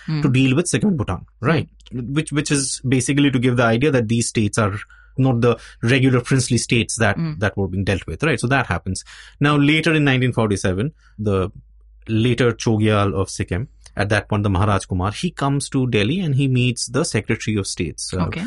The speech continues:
Speaker 2: uh, V P Menon, and he's, you know, he says that, okay, you know, Sikkim is a independent state and it must be treated as such and everything else. And V P Menon listens to him, doesn't commit anything,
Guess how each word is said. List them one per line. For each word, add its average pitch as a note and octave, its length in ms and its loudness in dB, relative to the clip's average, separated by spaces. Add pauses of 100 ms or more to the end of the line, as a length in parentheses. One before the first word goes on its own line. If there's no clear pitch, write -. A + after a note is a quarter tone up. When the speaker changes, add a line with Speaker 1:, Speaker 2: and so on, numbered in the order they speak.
(220)
Speaker 2:
uh, F#2 80 -4
V A2 160 0
P - 100 -6
Menon, F2 280 -2
and F#2 120 -2
he's, G2 380 -4
you G2+ 140 -2
know, B2 180 -4
he G#2 220 -2
says F2+ 400 -6
that, - 280 -8
okay, F#2 200 -4
you F2 80 -2
know, F2+ 240 -4 (260)
Sikkim A2 300 0
is G2 100 0
a F#2+ 240 0 (260)
independent G2 520 0
state F#2+ 240 -2
and F2+ 80 0
it F2+ 100 -6
must F2+ 160 -4
be - 80 -10
treated F2+ 300 -8
as D#2+ 100 -8
such F2+ 200 -6
and F2 80 -2
everything F2 380 -6
else. F2+ 200 -6
And - 160 -6 (360)
V D#3+ 120 0
P D#3 80 2
Menon D3+ 260 2
listens C3 300 0
to C3+ 100 -2
him, D#3+ 180 2
doesn't A#2+ 280 0
commit A2+ 260 2
anything, G#2 400 0